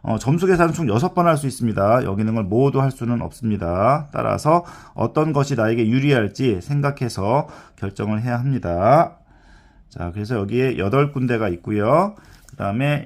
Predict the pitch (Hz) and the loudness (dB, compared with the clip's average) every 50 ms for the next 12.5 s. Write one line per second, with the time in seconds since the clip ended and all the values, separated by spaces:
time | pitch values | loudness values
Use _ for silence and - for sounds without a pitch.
0 | - - - 87 90 95 107 110 110 - 131 131 - - 139 143 160 160 - - | -10 -10 -8 -8 -8 -6 -6 -6 -4 -4 -4 -2 0 0 2 2 2 0 0 0
1 | 120 117 117 139 160 175 175 175 - 113 107 104 - - 131 135 143 160 156 151 | 0 0 2 2 2 0 0 -2 -2 -2 -2 -2 0 0 0 2 4 4 4 4
2 | 147 139 123 107 98 92 131 139 151 165 175 170 - - - - - - _ _ | 4 4 4 2 2 4 4 6 6 6 4 0 -4 -12 -20 -20 -20 -20 _ _
3 | - - _ - - - - - 98 101 113 127 - - - _ _ - 151 165 | -20 -20 _ -18 -16 -16 -12 -8 -6 -4 -2 -4 -4 -6 -12 _ _ -8 -6 -4
4 | 165 165 160 147 147 131 - 110 101 - 147 143 143 - 156 165 160 - - 95 | -2 0 -2 -2 -2 -4 -6 -6 -4 -2 -4 -4 -2 -2 -2 -2 -2 -2 -4 -4
5 | 104 135 160 151 - 135 131 127 123 113 95 - - 110 107 95 - 85 90 107 | -2 -4 -4 -4 -4 -2 -2 0 0 -2 -2 -4 -4 -4 -4 -2 -2 0 0 2
6 | 127 156 147 - - - - - - _ - - 120 127 185 202 208 208 190 180 | 2 0 0 -4 -12 -20 -20 -20 -20 _ -2 2 2 4 4 4 2 0 0 0
7 | 170 180 175 170 165 160 160 151 165 165 151 135 135 151 147 131 123 127 127 143 | 2 4 4 4 4 2 4 4 4 4 4 2 0 -2 -2 -2 -2 -2 -2 -2
8 | 151 147 143 165 143 143 135 117 113 117 110 127 127 107 98 - - 139 139 139 | -2 -2 0 0 0 0 0 -2 -2 -4 -4 -4 -4 -4 -6 -6 -6 -8 -8 -2
9 | - 147 139 127 107 - _ _ _ _ _ _ - - 117 127 127 135 147 180 | 2 2 2 2 0 -6 _ _ _ _ _ _ -4 -2 -2 -2 -2 -2 -4 -4
10 | 185 170 160 143 127 123 143 175 165 - 82 71 - _ _ _ _ - - 123 | -2 -2 0 0 0 0 -2 -2 -2 -4 -4 -8 -12 _ _ _ _ -12 -8 -6
11 | 135 139 - 123 127 120 - 139 139 135 131 113 120 117 117 120 98 101 104 113 | -6 -4 -2 -4 -4 -2 -2 -2 -2 -2 -2 -2 -2 -2 -2 -4 -4 -4 -6 -6
12 | 101 110 104 104 110 131 165 180 - | -6 -6 -6 -4 -4 -2 -2 -4 -6